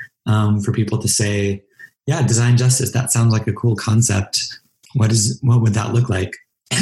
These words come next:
And right now, we're actually getting to a place where a lot of people are starting to share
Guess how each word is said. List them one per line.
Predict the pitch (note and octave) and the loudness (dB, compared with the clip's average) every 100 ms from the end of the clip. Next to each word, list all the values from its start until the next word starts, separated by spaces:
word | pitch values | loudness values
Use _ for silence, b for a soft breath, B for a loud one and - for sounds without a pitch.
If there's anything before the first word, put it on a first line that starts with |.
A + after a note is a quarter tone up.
| F#3 C3 B B B B - _ _ _ | 0 0 B B B B -18 _ _ _
And | B2 B2 A2+ | 2 2 2
right | A2+ A2 | -2 0
now, | B2+ B2+ A2+ A2 A2 - _ _ _ _ _ _ _ _ _ _ | 2 2 0 -2 -8 -14 _ _ _ _ _ _ _ _ _ _
we're | A2+ A2+ | -2 0
actually | G#2+ A2 A2 | -2 -2 -2
getting | A2 A2 | -2 -2
to | A#2 | -4
a | |
place | - G#2+ G2+ | -2 -6 -4
where | A2+ | -4
a | G#2 | -2
lot | G2+ | -2
of | G2+ | -4
people | - B2 G#2+ G2+ - | -6 -4 -2 -4 -4
are | G2+ | -4
starting | G2 G#2 G2 | -4 -2 -2
to | G2+ | -2
share | G2 - G2 G2 G2+ G2+ G2+ | -2 -2 -2 -2 -2 -4 -6